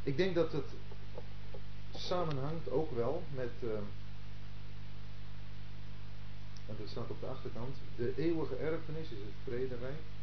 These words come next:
of is het niet zo door u bedoeld? Eh, toch wel samenhangt met vers vijftien, waar we sprake hebben van de eeuwige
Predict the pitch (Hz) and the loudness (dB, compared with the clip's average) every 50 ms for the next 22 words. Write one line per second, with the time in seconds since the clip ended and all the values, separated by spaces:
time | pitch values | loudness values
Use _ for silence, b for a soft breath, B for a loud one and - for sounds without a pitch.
0 | - - - - 104 101 101 117 - 117 104 107 110 104 - - 104 101 101 101 | -2 0 0 0 0 0 -2 -2 -2 -2 -2 -2 -2 -2 -2 0 0 2 2 2
1 | 95 98 98 - - 98 98 98 98 98 - 98 98 92 90 87 - - - - | 2 0 0 -2 0 0 0 0 0 0 0 0 0 0 0 0 0 -2 -2 -2
2 | - - - - - - - - - - - B B B B B B B B B | -2 -2 -2 -2 -2 -2 -2 -2 -2 -2 -2 B B B B B B B B B
3 | B B - - - - 131 135 135 135 135 - - 190 160 160 151 - 220 208 | B B 0 0 0 2 4 4 4 4 6 6 6 6 6 4 2 2 2 2
4 | 190 170 139 139 151 175 - 170 156 139 - - 147 - - - 143 120 110 101 | 2 2 2 2 0 0 0 0 0 0 0 0 0 0 0 0 0 0 0 0
5 | 101 - 131 147 143 143 127 117 123 131 131 - - - 139 131 127 123 123 123 | 0 0 0 0 0 0 0 2 2 2 2 0 0 0 0 0 0 0 0 0
6 | 135 135 - 120 107 110 107 113 107 - - - 139 165 160 143 127 120 113 - | 0 0 0 0 0 0 0 -2 -2 -2 0 0 0 0 2 2 0 0 0 0
7 | 120 120 | 0 0